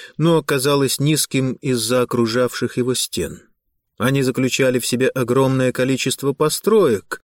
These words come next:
куда не допускался никто из пришельцев.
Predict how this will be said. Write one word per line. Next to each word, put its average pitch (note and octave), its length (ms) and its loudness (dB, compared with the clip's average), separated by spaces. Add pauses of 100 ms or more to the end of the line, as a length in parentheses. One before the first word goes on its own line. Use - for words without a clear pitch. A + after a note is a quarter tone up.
(320)
куда B2 460 0
не B2 160 -2
допускался A2+ 760 -2
никто A2+ 360 0
из G#2 100 -4
пришельцев. - 760 -10